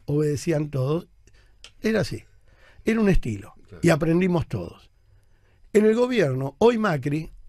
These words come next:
Speaker 1: es un mafioso, pero en el buen sentido lo digo, porque Macri da las órdenes, Peña las ejecuta, las ejecutan todos, o-, todos, nadie le dice,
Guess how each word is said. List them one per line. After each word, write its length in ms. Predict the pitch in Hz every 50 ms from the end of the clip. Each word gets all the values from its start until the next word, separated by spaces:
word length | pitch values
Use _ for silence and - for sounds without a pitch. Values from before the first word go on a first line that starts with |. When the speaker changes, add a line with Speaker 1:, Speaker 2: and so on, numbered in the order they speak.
| - - - -
Speaker 1:
es 120 | 220 208
un 100 | 240 226
mafioso, 540 | 214 208 196 - 233 208 160 - - - - _ _ _ _
pero 180 | - 190 185 190
en 80 | 190
el 100 | 202 208
buen 180 | 208 254 262 233
sentido 460 | - 226 214 208 - 254 247 190 147
lo 140 | 135 127 120
digo, 280 | 117 104 104 110 - _ _ _ _ _ _ _ _ _ - -
porque 280 | - 214 196 226 233
Macri 300 | 240 269 247 202 220 226
da 80 | 233 220
las 160 | 220 190 -
órdenes, 460 | 240 220 175 147 127 110 101 - - _ _ _ _ _ _ - - -
Peña 320 | - 294 277 247 240 220
las 180 | 185 180 175 -
ejecuta, 640 | 190 160 175 190 185 226 202 156 131 117 117 110 - - - - - - -
las 180 | 196 208 165
ejecutan 580 | 214 208 190 214 190 214 233 220 196 196 196 - _
todos, 480 | - 294 269 220 170 170 170 156 - - _ -
o-, 140 | 196 - _ - -
todos, 360 | - - 285 311 294 277 240 202
nadie 260 | 214 254 277 269 247
le 80 | 233 233
dice, 320 | 233 202 - - 160 139